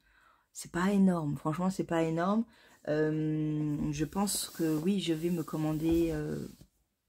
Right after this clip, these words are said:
au mois de novembre, quand j'aurai ma paye, je me commanderai, euh, si il y est encore, la boule, parce que vraiment, euh, j'aime beaucoup.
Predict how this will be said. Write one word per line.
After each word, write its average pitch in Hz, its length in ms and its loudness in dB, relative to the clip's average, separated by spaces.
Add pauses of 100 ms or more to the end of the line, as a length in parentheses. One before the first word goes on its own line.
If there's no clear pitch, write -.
(540)
au 143 100 -6
mois 156 180 -4
de 156 160 -4
novembre, 156 520 -4 (160)
quand 151 160 -8
j'aurai 151 240 -4
ma 151 140 -4
paye, 160 320 -6 (500)
je - 140 -6
me 170 140 2
commanderai, 165 680 -2
euh, 156 100 -4
si - 500 -10
il 160 240 -6
y 165 220 2
est 175 100 -4
encore, 180 480 -2 (1080)
la 156 120 -4
boule, 165 300 -2
parce 147 200 -10
que - 80 -8
vraiment, 160 460 -6
euh, 156 100 -8
j'aime 156 220 -4
beaucoup. 196 400 -6